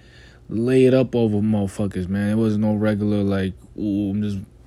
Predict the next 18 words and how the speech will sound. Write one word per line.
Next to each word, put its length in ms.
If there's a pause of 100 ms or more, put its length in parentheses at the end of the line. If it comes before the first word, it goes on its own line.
(880)
more 180
athletic 320
than 140
everybody 560
and 100
taller 280
than 140
everybody." 480
Now, 100
you 120
could 160
tell 460 (1000)
Bill 180
Russell 300
was 180
a 40
legit 280
athlete. 500